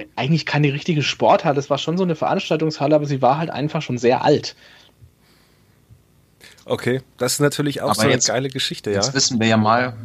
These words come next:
Speaker 3: warum, äh, Verstehen Sie Spaß inzwischen im Studio produziert wird und nicht mehr in der Halle. Ja, die gibt's nicht mehr, die Halle, ne? <laughs>
Speaker 1: Ja, die, die, die waren ja auch, wie Wetten, das eine Wandershow. Also die sind ja wirklich von, von Halle zu Halle gewandert. Und es, es gibt ja noch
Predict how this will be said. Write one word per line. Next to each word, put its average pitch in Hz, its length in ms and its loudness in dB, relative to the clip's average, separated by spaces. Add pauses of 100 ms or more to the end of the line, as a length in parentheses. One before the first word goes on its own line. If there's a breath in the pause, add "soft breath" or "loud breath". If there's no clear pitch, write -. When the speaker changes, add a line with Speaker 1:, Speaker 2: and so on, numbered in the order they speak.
(120)
Speaker 3:
warum, 120 420 0
äh, 101 160 -4
Verstehen 113 380 -2
Sie 110 100 2
Spaß 113 320 4
inzwischen 117 480 -4
im 107 100 -2
Studio 127 360 2
produziert 104 540 -2
wird 107 120 0
und 104 140 0
nicht 117 160 0
mehr 110 100 4
in 101 80 2
der 95 160 4
Halle. 110 340 2
Ja, 101 220 0
die 98 140 -8
gibt's 117 200 -4
nicht 110 160 -2
mehr, 90 120 0
die 87 120 -2
Halle, 85 220 -2
ne? 107 140 0 (140)
<laughs> - 840 -6
Speaker 1:
Ja, 214 140 6
die, 220 140 6
die, 185 380 -6
die 180 260 0
waren 220 180 4
ja 214 200 4 (100)
auch, 202 180 0
wie 202 80 0
Wetten, 196 180 0
das 202 160 0
eine 185 80 0
Wandershow. 160 540 0
Also 139 180 -4
die 151 100 -4
sind 165 140 -4
ja 160 140 -2
wirklich 180 240 -6
von, 165 200 -4
von 151 200 -2
Halle 185 180 0
zu 151 160 0
Halle 196 220 2
gewandert. 214 500 2 (460 loud breath)
Und 160 240 -2
es, 139 100 -6
es 151 140 -8
gibt 185 140 -8
ja 185 60 4
noch 160 200 0